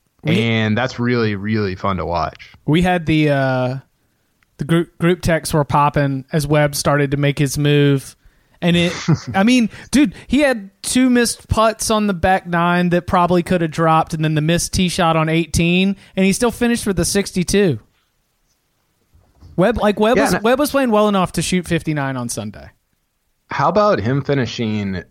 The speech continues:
Speaker 2: seventh in the FedEx Cup? I mean, I know we, like, whatever, the FedEx Cup is s-, what, I don't know, but whatever it is, but what a good season. I mean,
Speaker 1: Great
Speaker 2: he's been,
Speaker 1: season.
Speaker 2: he's been awesome.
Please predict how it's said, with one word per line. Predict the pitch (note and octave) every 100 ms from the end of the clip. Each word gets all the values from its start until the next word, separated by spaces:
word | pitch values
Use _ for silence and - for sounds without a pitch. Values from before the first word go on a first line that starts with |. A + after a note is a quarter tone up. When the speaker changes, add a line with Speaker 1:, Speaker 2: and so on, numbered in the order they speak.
| -
Speaker 2:
seventh | - G2+ A#2+ C3 F2+
in | F#2+
the | F2+
FedEx | - G#2 F#2+ -
Cup? | - A2 C3+ - - _ - _ -
I | -
mean, | D3
I | D3
know | D#3+
we, | D#3+ C#3+ - -
like, | G#2 F#2+ -
whatever, | F2+ A#2+ G#2 F2+ F#2+
the | G2
FedEx | - G2+ F#2 -
Cup | G2 F#2
is | F#2 F2+ - - - - _ _ _ _ _ _ F3+ - _ _ - - G3 -
s-, | - - -
what, | G#2+ G#2 G2
I | G2+
don't | F2+
know, | D#2+ - -
but | G2 G2+
whatever | A2 C3+ B2+ A2
it |
is, | G2+ F2+ F2+
but | F2+ C3+ B2 A#2 - _ _ _ _ -
what | - F#2 B2+
a | G3+
good | D#3 - G2+ C#3+
season. | C3+ - G#2 F3+ - - -
I | A2
mean, | E3
Speaker 1:
Great | F3+
Speaker 2:
he's | F#3
been, | - G3 A#2+
Speaker 1:
season. | F#2 E2+ B2 - - _ _ _ _ _
Speaker 2:
he's | C3+
been | D3+ G#3+
awesome. | F#2+ C#3 B3+ - - E2+